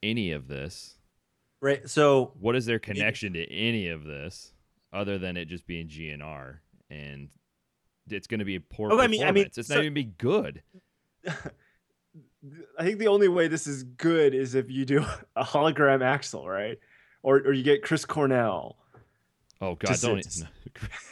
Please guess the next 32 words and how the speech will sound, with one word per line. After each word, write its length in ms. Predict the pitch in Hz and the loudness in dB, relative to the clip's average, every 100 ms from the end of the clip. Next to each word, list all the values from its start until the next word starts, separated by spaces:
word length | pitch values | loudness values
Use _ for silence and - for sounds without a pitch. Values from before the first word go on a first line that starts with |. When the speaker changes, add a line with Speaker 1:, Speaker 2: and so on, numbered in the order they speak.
| - _ - | -20 _ -8
Speaker 1:
<laughs> 20 | |
okay, 200 | 107 107 | -6 -6
Chris 260 | - 151 - | -2 -2 0
Cornell 340 | 127 113 110 | -2 2 2
would 100 | 104 | 0
be, 300 | 104 101 87 - _ | -2 -4 -6 -14 _
I'd 160 | - 131 | -4 0
prefer 320 | 131 117 117 | 0 0 -2
to 60 | 110 | -2
see 180 | - 98 | -2 -2
Axl 300 | 87 90 98 | -2 -2 -4
over 240 | 87 78 | -6 -6
Chris 220 | - 85 | -8 -10
Cornell, 480 | - 78 73 67 64 _ | -8 -10 -10 -12 -14 _
but 240 | 92 71 - - | -4 -4 -8 -12
that's 180 | 90 - | -12 -12
a 40 | |
personal 420 | _ 87 - 78 | _ -8 -8 -12
preference, 480 | 71 78 69 69 67 | -10 -12 -12 -16 -18
I 60 | - | -18
guess. 300 | 67 69 - _ _ _ _ _ _ _ | -16 -18 -20 _ _ _ _ _ _ _
Speaker 2:
So, 460 | _ - 139 131 123 | _ 4 6 6 4
so 200 | - 147 143 | -2 4 6
we'll 140 | 165 | 6
see. 400 | 147 113 - 123 _ _ _ _ _ _ _ | 2 -4 -8 -16 _ _ _ _ _ _ _
It's, 240 | - 117 - | -12 -10 2
so 300 | 147 135 - | 6 6 4
L 120 | 160 170 | 2 4
C 180 | 185 165 | 4 4
D 100 | 156 | 4
Sound 280 | 151 139 | 4 2
System 640 | 135 117 120 110 104 101 107 | 2 -4 -2 -2 -2 -8 -14